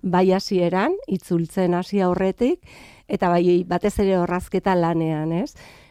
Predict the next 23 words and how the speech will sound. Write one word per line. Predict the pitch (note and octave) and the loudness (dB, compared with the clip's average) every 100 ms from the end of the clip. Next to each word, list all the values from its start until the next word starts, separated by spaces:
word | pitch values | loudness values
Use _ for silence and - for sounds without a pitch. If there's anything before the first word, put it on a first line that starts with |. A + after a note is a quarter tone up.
| - | -8
Nik | E3+ | -6
uste | F#3 | 0
dute | F3+ F3 F3+ F3+ F3+ F3 | 0 2 2 2 2 2
Tempestek | F#3+ F3+ F#3+ - F#3+ - | 2 0 0 -4 -6 -4
sekulako | F#3 F3+ F3+ E3+ | -4 -2 0 -2
antzezpen | E3+ G3 F#3+ - F3+ | -2 -4 -4 -2 0
lana | F3+ F#3 F3+ | 0 0 0
egiten | F3 F3 F3 E3+ | 0 0 0 0
du, | F#3 G3 | 2 0
eta, | F#3 E3 E3 D#3+ D#3+ - - - - | 0 -2 -4 -4 -6 -8 -18 -20 -18
em, | - F3+ F3 F3 E3+ E3+ E3+ - | -4 0 2 2 2 2 -2 -2
moduna, | F#3+ F3+ F#3+ F#3+ F3+ E3+ - | 0 2 2 2 0 -2 -2
eh, | F3+ F3 F3 | -2 0 0
bikain | E3 D#3+ F3 G3 G3 | -2 -4 0 2 4
batean | F#3 F3+ G3 F#3+ | 2 0 0 0
erakusten | F#3 G3+ - G3 | -4 -6 -6 -2
duela, | F#3 F#3 F3+ G3 A3+ - - - - | 0 0 -2 -4 -6 -12 -20 -20 -12
bere | E3 F3 F3 E3+ E3 | -2 2 2 2 2
ahotsaren | E3 D#3+ - F3+ F3+ F3+ | 0 -2 -4 -4 -2 0
indarrez, | E3+ D#3 D#3+ F3+ G3+ A3 B3 F3 | 2 0 0 -2 0 -2 -2 -4
eta | E3 D3+ D3+ D3+ | -2 -2 -2 -2
erritmoz, | E3+ F3+ F3+ F3+ F3+ F3+ E3 | -2 0 2 0 -2 -4 -8
eta, | D3 D#3 D3+ D3+ | -6 -6 -6 -6